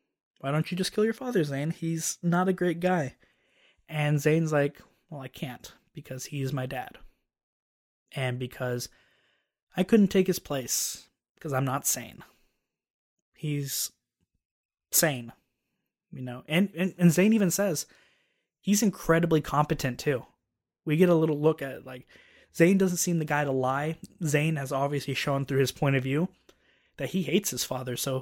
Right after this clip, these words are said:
he's not going to speak good of his father for no reason.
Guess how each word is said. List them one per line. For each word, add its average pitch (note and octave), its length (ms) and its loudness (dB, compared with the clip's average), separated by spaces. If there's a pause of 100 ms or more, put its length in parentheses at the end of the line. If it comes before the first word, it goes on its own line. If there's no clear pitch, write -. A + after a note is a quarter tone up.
he's F#3+ 240 0
not F3 220 0
going D3 300 0
to C#3 160 -2
speak C#3 360 -6
good C#3+ 260 4
of A#2+ 80 -4
his B2 160 -4
father B2+ 300 -6
for - 140 -8
no B2 120 -8
reason. B2 420 -10